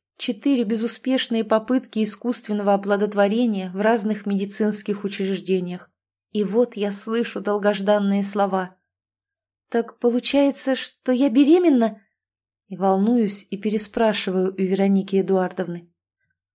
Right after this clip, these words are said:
Она мой лечащий врач в Embryo Kids. Долгое время мы с мужем пытались зачать ребенка естественным способом,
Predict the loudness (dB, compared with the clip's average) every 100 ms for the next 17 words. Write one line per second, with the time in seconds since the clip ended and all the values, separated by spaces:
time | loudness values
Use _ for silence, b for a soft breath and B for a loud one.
0 | _ -2 2 4 4 4 4 2 0 -4
1 | -2 0 2 2 2 -4 -10 -6 -2 0
2 | 0 0 2 2 0 -4 0 -2 -2 _
3 | _ _ _ 0 2 4 4 4 2 0
4 | 0 0 0 0 2 0 -2 -2 0 2
5 | 0 -2 -2 -2 -2 -2 0 0 0 0
6 | 2 2 2 0 -2 -4 -4 -2 -2 -2
7 | -4 -6 -8